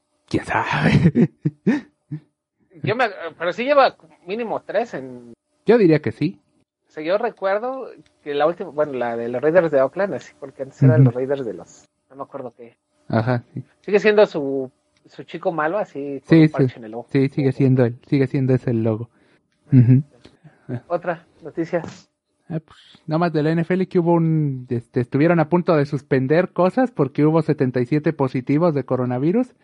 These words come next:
Speaker 1: y luego se descubrió que todo venía del mismo laboratorio y como que alguien no se lavó las manos y fueron falsos positivos. O al menos, o al menos eso es lo que están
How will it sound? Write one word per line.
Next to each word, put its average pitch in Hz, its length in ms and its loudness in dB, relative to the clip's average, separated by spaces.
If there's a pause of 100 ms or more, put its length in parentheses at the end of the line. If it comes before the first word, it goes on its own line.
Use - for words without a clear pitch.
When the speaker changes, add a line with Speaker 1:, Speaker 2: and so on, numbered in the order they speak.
(420)
Speaker 1:
y 185 160 2
luego 190 220 4
se 180 140 2
descubrió 156 420 2
que 170 100 -4
todo 165 280 2
venía 156 340 2
del 143 160 2
mismo 151 320 2
laboratorio 135 680 2
y 196 80 0
como 131 260 -2
que 175 100 0
alguien 165 280 2
no 170 100 2
se 165 140 0
lavó 151 260 2
las 151 240 0
manos 233 380 2
y 147 80 -2
fueron 151 280 4
falsos 143 400 0
positivos. 113 720 -6 (500)
O 151 120 -2
al 147 120 2
menos, 151 220 -8 (520)
o 160 100 0
al 160 120 4
menos 170 300 6
eso 165 200 4
es 147 100 -4
lo 143 100 0
que 143 80 -2
están 135 440 -2